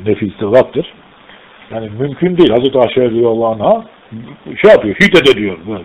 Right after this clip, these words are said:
gördü diyenlere. Yani adeta neredeyse "iftira yapıyorsunuz Peygamber Efendimiz'e" diyecek kadar ha-, hararetlidir. Şeyde,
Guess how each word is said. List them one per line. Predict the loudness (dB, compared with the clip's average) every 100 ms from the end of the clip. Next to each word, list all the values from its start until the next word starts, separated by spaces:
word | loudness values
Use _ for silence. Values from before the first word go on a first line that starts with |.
| -2
gördü | -2 -2 -8
diyenlere. | -8 -10 -14 -18 -20 _ _ _ _ _ _ _ _ -12
Yani | -2
adeta | 0 2 0
neredeyse | 2 2 2 0
"iftira | -4 2 4 6
yapıyorsunuz | 4 0 -2 -8
Peygamber | -8 -6 -6 -8
Efendimiz'e" | -14 -14 -16 -18 -18
diyecek | -18 -18 -18
kadar | -16 -6 -6 -6 _ _ _ -20
ha-, | -16 -16 -10
hararetlidir. | -6 -4 -4 -8 -12 -12 -14 -16 _ _ _ -20 -20 _ -12
Şeyde, | -10 -10 -10 -10